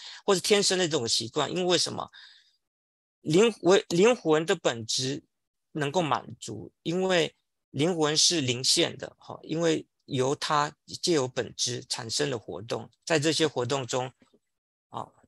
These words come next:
它被察觉，哈。那，呃，我们简单再进一步讲，就是当然，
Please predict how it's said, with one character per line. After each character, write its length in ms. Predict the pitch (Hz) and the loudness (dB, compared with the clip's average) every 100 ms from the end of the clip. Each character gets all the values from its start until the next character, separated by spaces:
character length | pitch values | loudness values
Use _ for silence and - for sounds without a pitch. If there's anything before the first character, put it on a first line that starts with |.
| - | -8
它 320 | - 151 151 - - - _ - - | 4 6 6 2 -18 -20 _ -12 0
被 140 | 160 | 2
察 280 | 120 - 113 | 2 -2 -6
觉， 240 | - - | -6 -12
哈。 240 | - - - - _ _ _ _ _ _ _ _ _ _ _ _ _ _ _ _ _ _ | -10 -12 -12 -20 _ _ _ _ _ _ _ _ _ _ _ _ _ _ _ _ _ _
那， 320 | 175 180 165 - | 6 8 8 6
呃， 460 | 156 147 143 139 143 _ - - _ _ - _ _ _ _ _ _ _ _ _ _ _ _ | 2 0 2 2 0 _ -20 -20 _ _ -20 _ _ _ _ _ _ _ _ _ _ _ _
我 100 | 165 | 2
们 200 | 165 202 | 2 2
简 200 | 175 139 | 2 2
单 360 | 139 185 190 - _ _ - - _ _ - _ _ - | 4 4 2 -4 _ _ -20 -20 _ _ -20 _ _ 0
再 140 | 202 | 0
进 220 | 180 185 | 2 2
一 60 | 175 | 4
步 160 | 156 165 | 4 2
讲， 300 | 127 117 - | 2 -4 -4
就 140 | 156 | -2
是 240 | 143 147 139 | 0 0 2
当 140 | 151 | 2
然， 240 | 139 120 | 2 -2